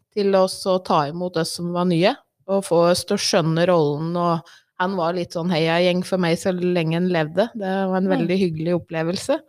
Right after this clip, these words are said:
Speaker 2: Mm.
Speaker 1: Så ble jeg komitéleder i andre perioden. Da ble jeg tilbudt varaordførerjobb. Den andre
Speaker 2: Ja.
Speaker 1: perioden, det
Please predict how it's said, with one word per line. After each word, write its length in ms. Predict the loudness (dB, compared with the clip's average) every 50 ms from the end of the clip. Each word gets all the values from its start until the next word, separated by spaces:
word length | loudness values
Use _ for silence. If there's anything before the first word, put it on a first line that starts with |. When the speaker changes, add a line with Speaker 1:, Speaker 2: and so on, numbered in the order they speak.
| _
Speaker 2:
Mm. 280 | -4 -4 -4 -4 -6 -10 _ _ _ _ _ _ _
Speaker 1:
Så 160 | 2 2 4
ble 140 | 6 6 4
jeg 100 | 4 4
komitéleder 720 | 4 4 4 4 2 2 2 2 4 2 2 4 4 4
i 100 | 4 2 2 0
andre 380 | 0 0 0 -2 -2 -2 -2 -2
perioden. 500 | 0 0 0 2 2 0 0 0 -4 -4 -6 -8 -14 _ _ _ _ _ _ _ _ _ _ _ _ _ _ _ _ _ _ _
Da 160 | 0 0 2
ble 140 | 4 4 4
jeg 140 | 2 2
tilbudt 720 | 0 0 0 0 0 -2 -4 -4 -6 -6 -6 -6 -6 -6 -4
varaordførerjobb. 1400 | -4 -4 -2 -2 -2 -2 -2 -2 -4 -4 -4 -2 -2 2 2 2 2 2 0 -2 -2 -2 2 2 2 2 0 -6 -16 -18 -20 -12 _
Den 180 | -4 -2 -2 0
andre 240 | -2 -2 -2 -4 -6 -4
Speaker 2:
Ja. 40 |
Speaker 1:
perioden, 340 | -2 -2 0 0 -2 -4 -2
det 200 | -4 -4 -4 -6